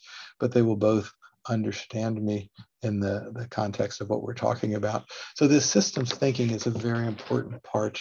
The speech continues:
uh, of that. Another component also is their own data literacy. And while we're not talking about data literacy in this webinar specifically,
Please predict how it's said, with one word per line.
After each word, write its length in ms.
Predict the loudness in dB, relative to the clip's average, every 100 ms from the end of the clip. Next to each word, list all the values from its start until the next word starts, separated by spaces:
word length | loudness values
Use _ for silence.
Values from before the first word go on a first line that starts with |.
| -6
uh, 60 | -4
of 400 | -2 -2 -2 -2
that. 200 | -4 -6 -10 -14 -2
Another 520 | 2 6 8 6 4 -2
component 640 | -2 -2 0 2 2 0 -2
also 460 | 0 0 2 2 2
is 260 | 0 0
their 300 | 0 -2 -2
own 240 | -2 0 0
data 200 | -2 -2
literacy. 680 | -2 0 -2 -2 -6 -10
And 140 | -6 -2
while 160 | 2
we're 100 | 2
not 220 | 2 0 -2 -2
talking 320 | 0 2 2
about 240 | 2 2
data 180 | 2 0
literacy 580 | 2 2 0 2 2 0 -4 -18 -20 _
in 140 | 4 6
this 180 | 6 6
webinar 520 | 2 4 2 0 -4
specifically, 800 | -6 -8 -2 -2 0 0 0 -2